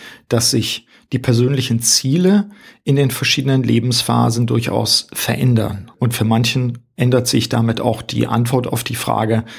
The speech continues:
was denn Erfolg ist. Wir kennen im Modell der sieben Felder der Selbstführung das siebte und abschließende Feld Mehrwert. Es nimmt das Thema Erfolg in den Fokus. Nach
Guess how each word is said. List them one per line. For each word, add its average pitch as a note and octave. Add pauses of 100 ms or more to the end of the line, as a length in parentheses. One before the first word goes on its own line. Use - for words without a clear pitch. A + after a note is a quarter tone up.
(180)
was -
denn A#2
Erfolg C#3+
ist. - (920)
Wir A#2
kennen E3+
im D3
Modell B2+
der A2+
sieben A2
Felder B2
der C3
Selbstführung A2+
das G#2+
siebte B2
und A#2+
abschließende C3
Feld G#2+ (240)
Mehrwert. A2 (520)
Es -
nimmt D3 (340)
das B2+
Thema B2+
Erfolg B2 (160)
in C3
den B2+
Fokus. -
Nach G#2